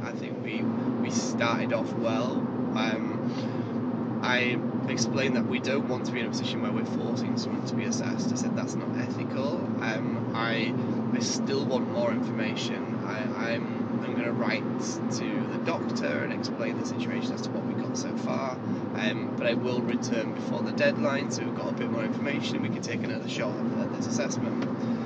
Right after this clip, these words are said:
Um, so we kind of, uh, I left the house, and I, for the whole appointment, I was kind of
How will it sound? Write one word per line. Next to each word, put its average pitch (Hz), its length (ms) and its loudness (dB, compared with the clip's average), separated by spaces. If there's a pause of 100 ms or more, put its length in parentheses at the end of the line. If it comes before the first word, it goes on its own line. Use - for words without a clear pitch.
(180)
Um, 127 480 2 (920)
so 127 200 0
we 117 440 8
kind 127 140 2
of, 113 260 -4
uh, 117 260 -2
I 127 60 0
left 123 260 0
the - 60 -2
house, - 540 2 (500)
and 123 460 0
I, 143 440 4 (380)
for - 100 -2
the 180 60 2
whole 226 180 12
appointment, - 720 0
I 117 220 2
was 113 460 -2 (420)
kind 120 120 -4
of 120 140 -4